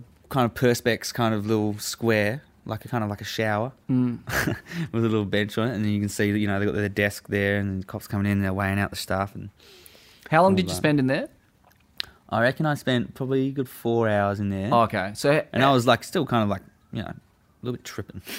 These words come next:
Speaker 1: <laughs> I was just like, "This is just a bad dream." Like, and I was just, I was, like, I was relaxed. I was calm.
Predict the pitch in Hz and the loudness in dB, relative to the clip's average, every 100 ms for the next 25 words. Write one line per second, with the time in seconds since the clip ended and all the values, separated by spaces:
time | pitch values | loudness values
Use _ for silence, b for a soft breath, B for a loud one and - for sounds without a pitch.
0 | - 131 - 196 202 - 156 165 147 123 | -6 -6 -4 2 2 4 2 2 2 0
1 | - 120 - - 107 101 95 - 101 101 | -2 -8 -10 -10 -10 -10 -10 -6 -6 -8
2 | - 104 101 101 98 B B B B _ | -8 -6 -4 -6 -8 B B B B _
3 | _ 104 101 104 104 98 95 - - _ | _ -2 0 2 0 -4 -10 -14 -20 _
4 | - 180 127 101 - 104 - 135 147 160 | 2 4 2 0 -4 0 2 2 4 4
5 | 151 - 110 113 - 131 104 85 | 4 2 -6 -8 -4 0 0 -4